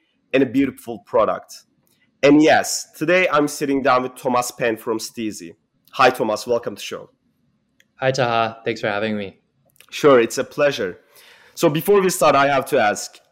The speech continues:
Speaker 1: are you a dancer? And if so, did you learn it with Steezy?
Speaker 2: So no, I am not a dancer. Um, and that didn't necessarily hurt me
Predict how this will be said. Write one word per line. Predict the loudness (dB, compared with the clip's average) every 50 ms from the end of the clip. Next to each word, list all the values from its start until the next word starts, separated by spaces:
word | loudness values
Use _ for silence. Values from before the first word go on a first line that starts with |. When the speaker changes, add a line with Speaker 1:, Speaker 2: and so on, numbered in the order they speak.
| _ 2
Speaker 1:
are | 4 6 6 6
you | 4 4 4 4 4 4 4
a | 2 2 2 4 4 2 2 0 -2 -6 -8 _ -20 -12 -2
dancer? | 2 4 6 6 4 2 0 -2 -2 0 2 2 2 0 -2 -6 -14 _ _ _ 0
And | 2 2 4
if | 4 2 0 0
so, | -4 -2 2 4 4 6 6 4 2 0 -4 -10 -20 -16 -6
did | -4 -4 -2 -2 2
you | 2 4
learn | 6 6 6 6 6
it | 4 2 0
with | -6 -6
Steezy? | -6 -10 -8 -8 -8 -8 -10 -14 -16 -16 -18 _ _ _ _ _ _ _ _ _ _ _ _ _ _ _ -12
Speaker 2:
So | -8 0 4 6 8 8 8 10 8 8 8 8 6 4 2 -2 -14 _ _ _ _ _ -8
no, | -6 -2 2 4 6 8 8 8 8 8 6 2
I | 2 2 4
am | 4 4 2
not | 2 2 4 4
a | 2
dancer. | 2 2 0 0 0 -2 -2 -2 0 0 0 0 -4 -6 -18 _ _ _ -10
Um, | -4 -2 0 0 2 2 2 0 0 -2 -4 -8 -8 -6
and | -4 -2 -2 -2 -4 -2
that | 0 0 2 2 0 -4 -6 -4
didn't | -2 0 0 2 0 -2 -2 -4 -10 -12
necessarily | -10 -6 -4 -4 -6 -6 -8 -10 -8 -6 -2 0 2 2 2 2 2 0 -2 -2 -2 -4 -4 -6 -8 -12 _ _ -6 -2
hurt | -2 -2 -2 -2
me | -2 0 0 0 -2 -6